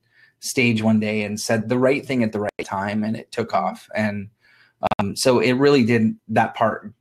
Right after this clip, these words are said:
did happen to me. Um, what, everything that took place before that and took place after that was more intentional, but that moment in time wasn't, wasn't intentional. The, the release of the human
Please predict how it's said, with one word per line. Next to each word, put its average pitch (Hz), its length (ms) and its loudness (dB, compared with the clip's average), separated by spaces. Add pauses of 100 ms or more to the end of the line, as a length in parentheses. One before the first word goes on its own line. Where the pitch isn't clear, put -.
(140)
did 110 200 0
happen 110 340 -4
to 101 40 -4
me. 104 360 -6 (360)
Um, 113 500 4
what, 135 440 -2 (220)
everything 135 500 0
that 117 140 -4
took 131 220 -6
place 117 200 -4
before 156 460 0
that 151 180 2 (280)
and 117 80 -6
took - 240 -12 (140)
place 117 260 -6 (100)
after 117 320 -2
that 104 200 -8
was 107 180 -10
more 107 200 -6
intentional, 104 680 -10
but 101 180 -10
that 110 200 0 (120)
moment 110 420 -2
in 101 140 -10
time 101 320 -10
wasn't, 95 320 -14 (100)
wasn't 90 320 -10
intentional. 107 540 -14
The, 95 180 -10 (340)
the 117 100 0
release 117 380 4
of 107 420 0 (600)
the 113 220 -2
human 113 540 2